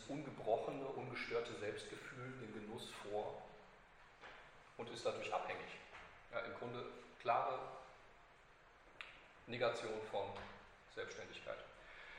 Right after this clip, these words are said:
Zweitens verliert er ein Gegenüber, das ihn als frei anerkennen könnte. Mich als frei anerkennen können nur Freie.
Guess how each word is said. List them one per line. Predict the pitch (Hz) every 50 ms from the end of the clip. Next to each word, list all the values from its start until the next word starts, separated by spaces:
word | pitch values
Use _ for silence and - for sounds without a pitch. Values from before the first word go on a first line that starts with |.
| - - - - - - - - - - - - - - - - - -
Zweitens | - - 127 139 147 - 196 196 196 196 - - - - - - - - - - - - - - - - - - - - - - - -
verliert | - - 156 135 131 135 151 165 160 -
er | 143 143 143 151 160 135
ein | 127 120 123
Gegenüber, | 127 120 120 123 123 - 143 143 143 135 131
das | 127 123 127 - - - 135
ihn | 135 143 -
als | - 117 117 117 117 - - - - - - - - - - - - - - - -
frei | - - - - 127 131 - -
anerkennen | 117 110 98 92 - - 101 92 90 87
könnte. | - - 113 117 - 110 - - - - - - - - - - - - - - - - - - - - - - - - - - - - - - - - - - -
Mich | 135 151 156 - -
als | 123 120 -
frei | - 120 117 123 -
anerkennen | 120 135 143 143 - - 139 139 135
können | - 139 135 135 131
nur | 123 120
Freie. | - - 131 127 110